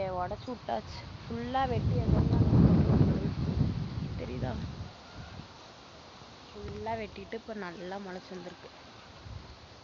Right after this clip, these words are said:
அப்படியே இங்க பாருங்க. நான் டேபிள் ரோஸ் வச்சிருந்த இடத்துக்கிட்ட மேலே ஏறி நின்னேன்ல, அந்த இடத்துக்கிட்ட இந்த இது, இங்க இருங்க, இந்த ரோஸ் செடியெல்லாம் வச்சிருந்தோம்.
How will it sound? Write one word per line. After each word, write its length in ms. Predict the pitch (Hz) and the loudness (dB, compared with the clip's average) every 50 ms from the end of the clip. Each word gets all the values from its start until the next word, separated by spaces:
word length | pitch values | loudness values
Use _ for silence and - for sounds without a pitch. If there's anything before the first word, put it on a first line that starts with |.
| - - - | -18 -14 -12
அப்படியே 260 | 202 196 202 214 214 | -12 -10 -8 -6 -6
இங்க 200 | 208 202 196 190 | -6 -6 -8 -10
பாருங்க. 340 | 190 190 190 185 185 180 180 180 - - - - - - - - - - - - - - - - - - - - - - - - - - - - - - - - - - - - - - - - - - - - - - - - - - - - - - | -10 -10 -12 -12 -12 -12 -14 -14 -16 -18 -20 -20 -20 -20 -20 -20 -20 -20 -20 -20 -20 -20 -20 -20 -20 -20 -20 -20 -20 -20 -20 -20 -20 -20 -20 -20 -20 -20 -20 -18 -18 -18 -18 -18 -18 -18 -20 -20 -20 -20 -20 -20 -20 -18 -18 -18 -16 -16 -16 -14 -8 -2
நான் 320 | 226 226 220 226 240 220 - | 2 4 4 4 4 4 4
டேபிள் 380 | 254 254 262 269 262 302 302 294 | 6 6 6 6 6 4 2 4
ரோஸ் 320 | 285 262 247 240 - 240 | 4 4 4 2 0 -2
வச்சிருந்த 380 | 220 202 - 240 220 220 220 208 202 | -4 -4 -4 -6 -4 -2 0 0 0
இடத்துக்கிட்ட 360 | 202 202 - 202 196 - 208 208 202 | 0 -2 -6 -6 -4 -2 -2 0 0
மேலே 240 | 202 208 214 220 214 | 0 0 0 0 -2
ஏறி 120 | 208 214 | -2 -2
நின்னேன்ல, 520 | 208 202 196 196 196 196 190 190 185 185 | -4 -4 -2 -2 -2 -2 -2 -4 -4 -2
அந்த 460 | 190 190 185 180 185 190 190 196 190 185 | -2 0 0 0 -2 -2 0 0 0 0
இடத்துக்கிட்ட 480 | 190 190 - - 208 208 - - - 202 240 285 339 359 - - - 113 104 - - - - - - | 0 -4 -6 -8 -10 -10 -6 -4 -2 0 0 -2 -4 -8 -12 -12 -12 -12 -12 -12 -14 -18 -18 -12 -8
இந்த 220 | 202 202 190 190 190 | -6 -2 2 2 2
இது, 240 | 190 196 220 - - - - - - - - - - - - - - - - | 2 2 0 0 -2 -6 -14 -16 -16 -16 -16 -16 -18 -18 -18 -18 -16 -14 -10
இங்க 120 | 196 190 | -8 -8
இருங்க, 200 | 190 190 190 190 185 - - - - - - - - - - - - | -8 -6 -8 -8 -10 -10 -14 -16 -16 -18 -16 -16 -14 -14 -14 -10 -4
இந்த 120 | 214 214 | 0 2
ரோஸ் 320 | 208 220 220 233 240 - - | 2 4 4 2 2 0 -2
செடியெல்லாம் 420 | 247 220 214 214 214 226 226 220 208 | -2 0 2 2 2 2 2 0 0
வச்சிருந்தோம். 720 | 196 - - 220 208 214 208 202 196 190 196 208 226 | -4 -6 -6 -4 -2 -2 0 2 2 2 2 2 0